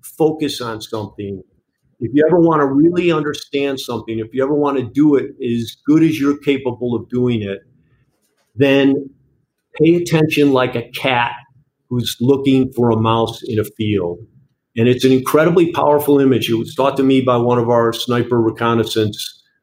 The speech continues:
uh, operators. Think about a cat s-, looking at a mouse in a field. They set themselves up. Their eyes are wide open. Their ears perk up. They're all senses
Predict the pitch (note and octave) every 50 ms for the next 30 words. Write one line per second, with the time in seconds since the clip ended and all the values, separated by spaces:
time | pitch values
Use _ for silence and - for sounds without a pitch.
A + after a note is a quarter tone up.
0 | _ - - G#2+ G#2+ G#2+ G#2 G#2 G2+ G2+ G2+ G2+ G#2+ A2+ A2+ - B2+ A#2+ A2+ A2
1 | - A2+ A2 G#2+ G#2 G2 G2+ G2 G2 G2 - - - _ _ _ _ _ _ _
2 | - E3+ E3+ F3 F3 D3+ F3 E3+ E3 D#3+ - - - F#3 D#3+ C#3+ - - - -
3 | _ _ _ _ _ _ _ _ _ _ _ - - - - - C#3 D3+ E3 D#3+
4 | D#3+ C#3+ C#3+ C#3 C3+ C3+ C3+ C3+ C3 C3 C3 - C#3 B2+ A#2 - - - D3 C#3
5 | C3 A#2+ A2 A#2 A#2 A2 - - - D#3 D#3 D#3 - F3 E3 D#3+ - E3 D3+ C#3+
6 | - C3 C#3+ C#3+ C#3+ - - B2 B2 - - C#3 C#3 C#3+ D3+ D3+ B2+ C#3+ D3+ C3+
7 | C#3+ C#3+ C#3+ C#3 C3+ C#3 C#3+ C#3+ C#3+ D3 C3+ C3+ C3+ B2+ B2+ C3 C3 C3+ - C#3
8 | C#3+ D3 C#3+ C#3+ - - - C#3+ C#3 C3+ C3+ C#3 C#3+ C#3 - - - - _ _
9 | _ _ - - C3+ C3+ - - - C#3 C#3+ D#3 E3 F3+ E3+ - - E3 E3 E3+
10 | E3+ E3 - C#3+ C#3 C3 A#2+ - - - _